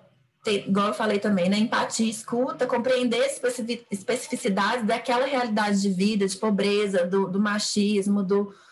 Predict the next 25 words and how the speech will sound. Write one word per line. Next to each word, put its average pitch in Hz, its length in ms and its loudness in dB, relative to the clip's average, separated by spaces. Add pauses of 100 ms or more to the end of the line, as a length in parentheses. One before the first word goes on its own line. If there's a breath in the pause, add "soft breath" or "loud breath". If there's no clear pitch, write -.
(200 loud breath)
do 208 80 2
racismo, 226 500 0
pra 262 100 0
que 262 60 0
a 285 60 0
gente 277 180 0
atue 285 320 0
em 269 100 4
consonância 262 680 0
com 254 120 -2
essas 220 300 -2
limitações 233 680 -2
e - 60 -18
possibilidades, 226 880 0 (400 soft breath)
e - 60 -20
também 311 240 0
simplificando 277 460 -2
burocracias, 269 840 0
né? 220 160 2
Então, 214 180 0
a 214 60 2
gente 233 220 -4
não 233 80 -2
exige 202 260 2
documento, 208 960 0